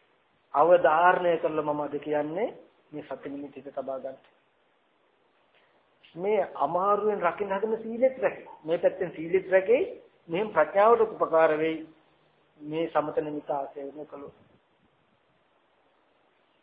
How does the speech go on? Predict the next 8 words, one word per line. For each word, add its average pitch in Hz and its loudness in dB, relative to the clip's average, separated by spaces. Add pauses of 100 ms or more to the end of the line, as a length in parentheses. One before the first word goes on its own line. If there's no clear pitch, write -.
(480)
ලොකු 185 6
අමාරු 220 12
වැඩක් 247 12
කිව්වේ 233 10
නෑ. 226 6 (1080)
උත්සාහය 262 10
විතරයි 247 12
ඕනේ. 185 6